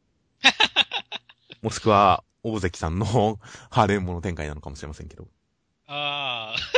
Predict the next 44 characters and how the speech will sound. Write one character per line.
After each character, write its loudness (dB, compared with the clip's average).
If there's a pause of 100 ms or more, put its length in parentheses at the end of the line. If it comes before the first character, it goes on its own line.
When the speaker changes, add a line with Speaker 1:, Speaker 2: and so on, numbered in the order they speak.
(340)
Speaker 1:
<laughs> -20 (360)
そ -6
う -4
だ -8
ね。 -2 (840)
<laughs> -20
ま -2
あ、 -4
五 -6
条 -2
さ -2
ん -8
は -14
ね、 -2 (1000)
あ -2
の -14
ー、 -16
な -4
か 2
な -2
か 0
本 -8
当 -10
に -6
味 -2
方 0
フ -4
ラ 2
グ -8
が -16
立 -6
っ -6
て -18
て、 -20 (1600)
あ -14
の、 -20 (260)
ま -4
あ、 -6
普 0
通 -10 (300)
に -4
い -6
い、 -14
よ-、 -8